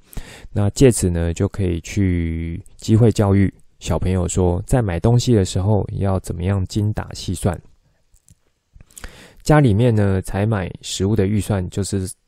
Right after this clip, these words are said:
这么多，那要喂饱一家人食物量是多少？那这样子的预算可不可以去买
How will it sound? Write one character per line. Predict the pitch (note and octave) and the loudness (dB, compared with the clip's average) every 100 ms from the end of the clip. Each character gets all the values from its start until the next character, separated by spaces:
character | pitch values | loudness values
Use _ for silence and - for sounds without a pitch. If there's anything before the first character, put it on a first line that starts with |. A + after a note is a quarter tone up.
| _ | _
这 | A2+ | -2
么 | F2+ | -2
多， | E2 F#2 F2+ - _ - - | 0 0 0 -4 _ -20 -6
那 | A2 F#2+ G2 | -2 2 4
要 | A2 | 4
喂 | G#2+ B2+ | 8 8
饱 | G2+ F2 - - _ | 8 2 -2 -14 _
一 | - | 0
家 | C3 A#2+ | 2 4
人 | G#2 F2 F#2+ | 4 2 -2
食 | - G2 | -2 2
物 | G2+ | 2
量 | G#2 F#2+ | 2 -2
是 | F#2+ G2 | -4 -4
多 | - G2 | -2 -2
少？ | G#2 - - - - - - _ - | -2 -6 -10 -16 -16 -16 -20 _ -6
那 | G2+ | -2
这 | G2+ C3 | 2 2
样 | C3 | 2
子 | G2+ | 2
的 | F#2 | 0
预 | F2+ G2+ | 2 0
算 | - F#2 - - | 0 -4 -6 -10
可 | - | -4
不 | F#2 | 0
可 | G2+ | -2
以 | |
去 | - G#2+ | -2 -4
买 | F#2 | -4